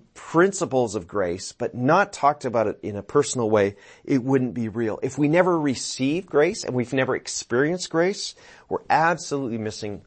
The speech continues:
the point. And grace freely offers salvation to all who accept it. That's his point here, but it doesn't stop there. Only grace can empower us to live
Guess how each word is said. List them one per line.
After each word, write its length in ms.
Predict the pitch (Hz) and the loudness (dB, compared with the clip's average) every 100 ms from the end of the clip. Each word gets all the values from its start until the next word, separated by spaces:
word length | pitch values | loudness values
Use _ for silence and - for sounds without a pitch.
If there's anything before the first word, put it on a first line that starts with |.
| _ | _
the 80 | - | -12
point. 380 | 95 107 98 82 _ _ - _ _ - - - _ - | -10 -8 -10 -10 _ _ -20 _ _ -20 -20 -20 _ 0
And 80 | 131 | 4
grace 260 | 190 214 | 4 2
freely 380 | - 156 160 175 | -4 0 2 4
offers 420 | 139 147 - 143 | 4 2 -4 -4
salvation 520 | - 143 160 196 113 | 2 2 2 -4 -8
to 120 | 107 - | -6 4
all 240 | 120 127 | 6 6
who 160 | 147 160 | 2 -2
accept 380 | 160 180 - | 0 -2 -2
it. 160 | - - | -8 -8
That's 220 | - 117 | -4 -4
his 100 | 131 | -4
point 360 | 131 175 165 127 | -4 -2 -2 0
here, 120 | 113 | 0
but 140 | 104 131 | 2 2
it 80 | |
doesn't 260 | 156 175 185 | 0 -2 -6
stop 560 | - - 190 185 202 - | -8 -4 2 2 2 -6
there. 300 | - - _ _ _ - _ | -6 -6 _ _ _ -20 _
Only 300 | 131 165 208 | 4 4 2
grace 480 | 120 120 131 165 - | 2 2 4 2 -4
can 180 | 156 | -6
empower 560 | 139 123 - 143 165 127 | -6 -6 -4 -2 0 2
us 300 | 104 104 - _ _ _ - | 0 -4 -14 _ _ _ -4
to 100 | 120 | -2
live 580 | 120 120 139 160 175 | 2 4 6 4 0